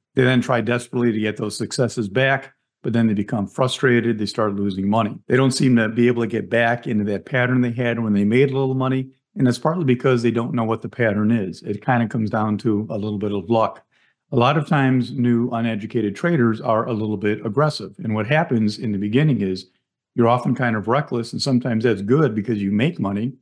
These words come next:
Sometimes more experienced traders get too chicken, if you will, but they're aggressive and they make money, but then they give it back in huge chunks because they don't really know what it was that made them the money in the first place.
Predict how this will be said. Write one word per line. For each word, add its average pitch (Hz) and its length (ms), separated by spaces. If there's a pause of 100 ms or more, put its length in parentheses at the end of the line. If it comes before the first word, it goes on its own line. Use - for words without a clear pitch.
Sometimes 104 580
more 107 180
experienced 113 460
traders 104 300
get 107 240
too 110 240
chicken, 113 440
if 101 160
you 110 80
will, 98 300 (480)
but 127 140
they're 123 140
aggressive 120 440
and 107 100
they 107 40
make 135 260
money, 113 200
but 104 140
then 123 320 (220)
they 120 100
give 131 200
it 113 80
back 123 260
in 110 80
huge 113 400
chunks 127 420
because 113 440
they 113 80
don't 113 200
really 123 220
know 110 180
what 107 220
it 113 100
was 101 380
that 104 160
made 110 240
them 101 160
the 104 80
money 98 380
in 101 100
the 92 60
first 113 320
place. 90 320